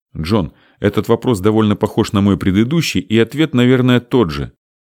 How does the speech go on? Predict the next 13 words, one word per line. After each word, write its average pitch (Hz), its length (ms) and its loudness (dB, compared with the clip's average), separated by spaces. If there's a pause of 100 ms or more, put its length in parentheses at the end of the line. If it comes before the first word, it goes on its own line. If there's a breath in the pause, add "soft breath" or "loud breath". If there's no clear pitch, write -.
(160)
Но 143 180 2
ты 185 180 -2
можешь 160 380 2
перефразировать. 123 880 0 (340)
С - 120 -20
юридической 101 760 0
точки 87 380 -4
зрения, 87 480 -2 (240)
могу 85 400 -2
ли 170 100 2
я 156 160 4
основать 113 500 0
стартап - 580 -2